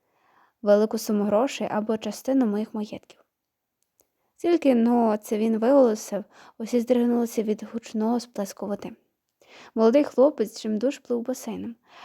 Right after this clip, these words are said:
а наздогін йому гналося кільканадцять крокодилів та змій. Через кілька секунд хлопець вистрибнув із води. Йому дивом вдалося переплисти басейн.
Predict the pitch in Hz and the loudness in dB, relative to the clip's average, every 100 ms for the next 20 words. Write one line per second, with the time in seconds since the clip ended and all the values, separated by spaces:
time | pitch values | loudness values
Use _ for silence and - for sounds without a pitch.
0 | - - 214 208 208 208 - 214 247 262 | -20 -12 -2 0 2 0 0 0 4 4
1 | 214 202 208 202 214 226 220 208 190 190 | 2 0 0 0 0 -2 -6 -6 -8 -6
2 | 196 196 214 - - - 196 202 196 196 | -4 -2 -4 -6 -12 -8 -6 -6 -4 -4
3 | 214 - 208 214 202 214 _ _ _ _ | -4 -6 -8 -6 -8 -12 _ _ _ _
4 | _ _ _ _ 220 214 214 269 262 233 | _ _ _ _ -2 -2 -2 -2 2 2
5 | 233 226 302 285 226 226 233 196 220 220 | 0 0 0 0 -2 0 0 -2 -4 -4
6 | 220 220 - 226 220 190 - _ _ _ | -2 -4 -6 -8 -8 -12 -16 _ _ _
7 | _ - 214 202 196 240 233 208 190 185 | _ -2 2 2 2 2 2 2 2 2
8 | 185 233 196 196 190 - 208 - 214 233 | 2 -2 -6 -4 -4 -4 -8 -8 -8 -8
9 | - 214 | -10 -16